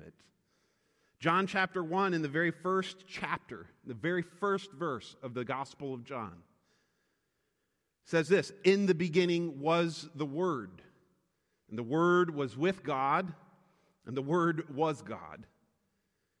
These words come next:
And he was in the beginning with God." There's the everlasting part, right? This identifies the fact that Jesus, in fact, carries this identity of being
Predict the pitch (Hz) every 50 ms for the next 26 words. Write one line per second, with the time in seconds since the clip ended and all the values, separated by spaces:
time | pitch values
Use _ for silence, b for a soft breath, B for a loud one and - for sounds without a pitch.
0 | _ - 135 147 156 202 214 214 214 202 170 196 202 208 190 165 165 190 156 147
1 | 190 233 247 220 175 160 170 185 180 - 151 190 185 - - 135 185 185 185 160
2 | 131 113 135 160 175 180 147 160 175 175 170 170 160 170 165 156 165 208 202 -
3 | - - 165 139 135 120 - - 160 135 110 107 95 - 123 135 160 185 170 131
4 | B B B B B B B - 165 175 - 175 165 165 143 196 208 233 - 240
5 | 185 - 190 175 175 180 170 147 165 - - 190 180 160 135 135 - - 143 143
6 | 131 101 104 151 214 254 247 196 180 165 - 151 151 156 - 202 180 151 147 139
7 | - - - 220 214 196 170 151 147 127 131 147 156 147 - 143 151 147 131 180
8 | 185 202 196 - 165 143 - - 147 123 120 135 175 202 185 B B B B B
9 | B B B - 139 139 123 101 92 - 208 220 233 220 190 165 147 147 151 156